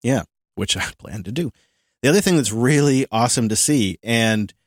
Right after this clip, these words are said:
they beat Apple to the punch here, which I think is fantastic.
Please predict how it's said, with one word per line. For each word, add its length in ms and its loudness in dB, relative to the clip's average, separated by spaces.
they 160 2
beat 260 0
Apple 320 -2
to 140 -4
the 80 -4
punch 320 -2
here, 340 -2
which 580 -2
I 140 -2
think 300 -4
is 260 -4
fantastic. 760 -4